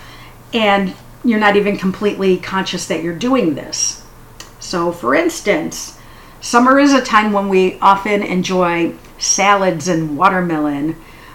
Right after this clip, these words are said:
um, things like this, both perfect antidotes to the heat and the intensity of summer. Whereas by October and November, we're often baking things like pumpkin bread and, um,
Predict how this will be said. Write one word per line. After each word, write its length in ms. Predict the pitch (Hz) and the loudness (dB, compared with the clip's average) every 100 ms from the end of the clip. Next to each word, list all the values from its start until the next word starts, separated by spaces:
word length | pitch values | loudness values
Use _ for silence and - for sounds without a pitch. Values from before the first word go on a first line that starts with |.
| - | -6
um, 480 | 175 156 151 139 156 | -2 0 -2 -4 -6
things 300 | - 196 190 | -4 -4 -2
like 200 | 170 - | -4 -2
this, 500 | 180 151 - - - - - - - | -2 -2 -4 -12 -18 -20 -20 -20 -6
both 320 | 214 190 - - | 0 0 -2 -6
perfect 520 | 254 254 254 262 - - | -2 -2 0 -2 -4 -8
antidotes 640 | 214 214 - 185 165 - | -4 -4 -4 -4 -4 -6
to 100 | - | -8
the 100 | 170 | -8
heat 540 | - 208 180 185 - 190 | -6 -2 -2 -2 -8 -6
and 140 | 175 | -4
the 100 | 180 | -2
intensity 600 | 180 190 190 175 165 170 | -4 -6 -8 -4 -2 -2
of 160 | 208 202 | -6 -8
summer. 520 | - 254 196 - 160 - - - - - - - | -2 0 0 -4 -10 -16 -20 -20 -20 -18 -20 -10
Whereas 320 | 190 175 170 - | -4 -2 -4 -4
by 180 | 160 | -4
October 640 | 151 156 - 262 285 302 302 | -4 -8 -6 0 4 6 8
and 100 | 294 | 8
November, 840 | 294 302 339 269 185 185 226 247 - - - - - | 6 4 4 4 4 2 -2 -6 -14 -20 -20 -18 -8
we're 140 | 185 | -4
often 360 | 190 185 202 156 | -4 -4 -4 -4
baking 800 | 185 190 196 208 190 180 170 170 | -2 -2 -2 0 2 2 0 -4
things 420 | - 196 185 160 | -4 -2 -2 -2
like 280 | 156 156 - | -4 -6 -10
pumpkin 560 | - 185 190 185 170 | -10 -8 -6 -4 -4
bread 640 | 151 151 147 139 151 165 165 - - - - | -4 -4 -4 -6 -8 -10 -12 -18 -20 -18 -8
and, 440 | 185 165 160 165 | -4 -2 -2 -4
um, 580 | - 160 151 151 160 - | -6 -6 -4 -4 -6 -8